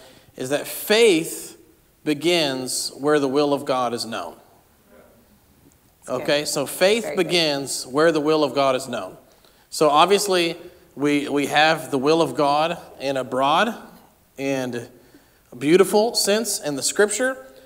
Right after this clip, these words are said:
Speaker 1: but then there is, uh, personal faith,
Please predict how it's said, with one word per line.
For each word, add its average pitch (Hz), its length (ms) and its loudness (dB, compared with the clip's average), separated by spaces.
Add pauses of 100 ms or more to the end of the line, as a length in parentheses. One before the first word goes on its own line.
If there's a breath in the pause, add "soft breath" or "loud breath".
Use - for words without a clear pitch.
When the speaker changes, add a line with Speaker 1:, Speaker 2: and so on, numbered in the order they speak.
(180 loud breath)
Speaker 1:
but 147 160 -2
then 196 520 -2
there 160 220 2
is, 160 540 0 (440 loud breath)
uh, 147 420 0
personal 156 800 0
faith, 139 680 -6